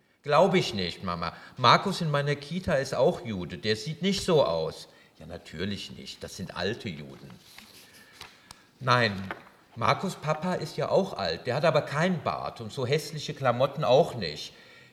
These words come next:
Die Jacke von dem einen Mann ist ganz dreckig.“ Ich meinte alte Juden von früher. Heute sehen sie nicht mehr so aus. Deswegen steht da doch auch Geschichte. Also früher haben die Juden so ausgesehen wie auf dem Bild.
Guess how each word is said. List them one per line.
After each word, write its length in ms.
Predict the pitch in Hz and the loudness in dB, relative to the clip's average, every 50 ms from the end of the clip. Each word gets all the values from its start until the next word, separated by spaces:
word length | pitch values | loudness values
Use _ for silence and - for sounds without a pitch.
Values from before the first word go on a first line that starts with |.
| - 127 | -12 -6
Die 80 | 120 | 0
Jacke 240 | 127 147 160 - 196 | 0 0 0 0 -6
von 180 | - - 160 143 | -8 -6 -6 -6
dem 160 | 139 127 120 | -4 -4 -4
einen 260 | 92 117 127 147 143 | -4 -4 -4 -4 -4
Mann 140 | 143 139 135 | -4 -4 -4
ist 160 | 127 127 - | -4 -4 -2
ganz 260 | 156 175 196 190 - | -2 -2 -2 -2 -2
dreckig.“ 680 | - 147 147 151 151 - 110 71 69 - - - - - - - _ _ - - _ _ - _ _ _ _ _ _ _ _ _ _ _ - | 2 4 4 4 4 2 -8 -8 -8 -8 -10 -10 -12 -14 -20 -20 _ _ -20 -20 _ _ -20 _ _ _ _ _ _ _ _ _ _ _ -20
Ich 180 | - - - | -20 -20 -18
meinte 460 | 90 82 80 87 90 87 - - - | -14 -12 -10 -10 -10 -10 -12 -12 -8
alte 300 | - 90 95 90 - - 78 - | -6 -6 -6 -8 -10 -16 -20 -18
Juden 260 | - 78 78 - 87 - | -18 -18 -16 -16 -16 -16
von 220 | - - 80 78 | -12 -12 -12 -12
früher. 560 | - - - - 87 98 101 87 71 65 - - - - - - _ _ | -12 -16 -14 -10 -8 -4 -2 -2 -2 -4 -4 -8 -16 -20 -20 -20 _ _
Heute 360 | - 87 90 95 92 - - 87 | -2 0 0 0 0 0 -2 -4
sehen 280 | - - 92 87 82 | -4 -4 -6 -6 -8
sie 160 | - - - | -8 -12 -14
nicht 300 | - - 78 - - - | -14 -12 -12 -12 -10 -8
mehr 120 | 85 - - | -8 -10 -10
so 180 | - - - | -8 -10 -10
aus. 320 | - - - 60 - - - - | -8 -8 -10 -12 -12 -14 -10 -10
Deswegen 400 | 110 104 - - 139 127 127 123 | -10 -8 -8 -8 -8 -6 -6 -2
steht 280 | - 131 139 131 - | -2 -4 -4 -4 -4
da 80 | 135 120 | -4 -4
doch 160 | 131 123 127 | -4 -4 -2
auch 200 | 127 110 - - | -2 -4 -4 -4
Geschichte. 640 | - 139 - - 196 185 - - - - 76 67 - - - - - - _ _ _ _ _ _ _ - | -10 -10 -6 -4 -4 -4 -6 -8 -10 -10 -12 -12 -12 -16 -20 -20 -20 -20 _ _ _ _ _ _ _ -6
Also 200 | - 165 143 180 170 | -6 -4 -2 -2 -2
früher 380 | 160 175 185 214 226 233 233 | -2 -2 -2 0 2 2 2
haben 220 | 220 220 214 202 208 | 2 2 2 2 0
die 80 | 185 | -2
Juden 300 | 175 165 190 190 190 202 | -2 -2 -2 0 0 -2
so 180 | 202 - 196 - | -2 -2 0 2
ausgesehen 680 | - 147 190 190 - - 220 202 - 202 202 202 196 180 | 4 4 2 2 0 -4 -6 -4 -4 -4 -4 -2 -2 -2
wie 80 | 196 151 | -2 0
auf 200 | 151 170 170 - | -2 -2 -2 -4
dem 160 | 175 165 156 | -6 -6 -4
Bild. 300 | 160 170 170 175 175 | -4 -4 -4 -4 -4